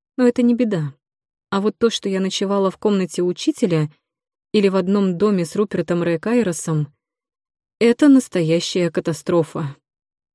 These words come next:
Ару все еще не появлялся, а незнакомец продолжал настойчиво стучать.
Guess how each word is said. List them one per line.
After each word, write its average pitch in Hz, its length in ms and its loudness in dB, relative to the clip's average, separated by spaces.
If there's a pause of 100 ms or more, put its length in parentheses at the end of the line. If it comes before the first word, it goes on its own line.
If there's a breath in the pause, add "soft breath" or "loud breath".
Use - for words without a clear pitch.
Ару 214 220 -2
все 196 200 -4
еще 196 260 0
не 185 100 -2
появлялся, 185 640 -4
а 160 60 -2
незнакомец 165 640 -4
продолжал 165 500 -2
настойчиво 165 600 -4
стучать. 156 680 -8